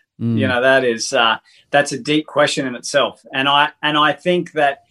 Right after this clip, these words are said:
Speaker 2: you know, I, I speak about the two different types of people in the world. There are those that use their pain and suffering as the justification behind why they fail.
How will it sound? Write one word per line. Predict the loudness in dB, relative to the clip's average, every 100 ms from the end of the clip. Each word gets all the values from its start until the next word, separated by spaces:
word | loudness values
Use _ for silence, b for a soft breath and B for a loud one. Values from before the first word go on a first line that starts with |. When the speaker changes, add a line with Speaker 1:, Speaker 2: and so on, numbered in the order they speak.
| _ _ _ _ _ _ _ _ _ -4
Speaker 2:
you |
know, | 2 4
I, | 4 2
I | 0
speak | 0 -4
about | -2 -4 -4
the |
two | -10 -8 -6
different | -8 -10 -4
types | -4 -4
of | -8
people | -8 -6 -6
in |
the | -6
world. | -4 -4 0
There | 2
are | 4
those | 4 4 2
that | -4
use | -2 -2 0
their | 0
pain | 0 -2 -2
and | -4
suffering | 0 0 0 0
as | -2 -6
the | -2
justification | -2 -2 -6 -4 -2 -2 -2
behind | -4 -2 0
why | 2
they | 0
fail. | -2 -2 0 2 0